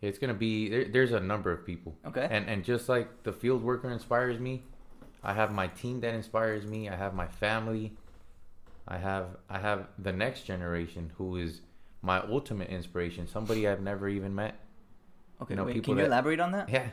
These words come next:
Speaker 1: yeah. So, so the whole purpose of me doing what I'm doing, brother, is not, not for, for anybody I, I think I'll get to shake hands with. Uh, I'll be blessed if I get to shake, you know, the people that I,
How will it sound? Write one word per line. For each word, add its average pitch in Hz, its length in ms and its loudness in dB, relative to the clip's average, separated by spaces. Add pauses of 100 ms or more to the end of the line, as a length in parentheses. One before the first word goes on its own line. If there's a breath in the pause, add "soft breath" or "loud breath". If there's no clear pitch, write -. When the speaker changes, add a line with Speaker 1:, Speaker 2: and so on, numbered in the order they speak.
(140)
Speaker 1:
yeah. 107 140 2
So, 92 340 0 (400 soft breath)
so - 180 0
the 101 120 4
whole 156 180 6
purpose 147 480 6
of 92 140 0
me 113 160 0
doing 117 240 0
what 98 100 2
I'm 87 160 2
doing, 120 220 0
brother, 120 240 4
is 92 100 0
not, 101 240 0
not 113 260 0
for, 98 380 2 (500)
for 101 160 -2
anybody 107 440 2
I, 95 80 2
I 98 160 -4
think 107 200 -4
I'll 98 80 2
get 95 180 -4
to 92 80 -6
shake 92 260 -4
hands 98 220 -2
with. 85 120 -4 (800)
Uh, 92 40 0
I'll 90 260 2
be 101 160 0
blessed 98 380 2
if 87 180 -6
I 87 120 4
get 90 200 -2
to 90 100 -4
shake, 85 400 -2 (600)
you 95 100 -6
know, 92 180 -2
the 87 80 -2
people 95 440 -2
that 87 140 4
I, 85 200 2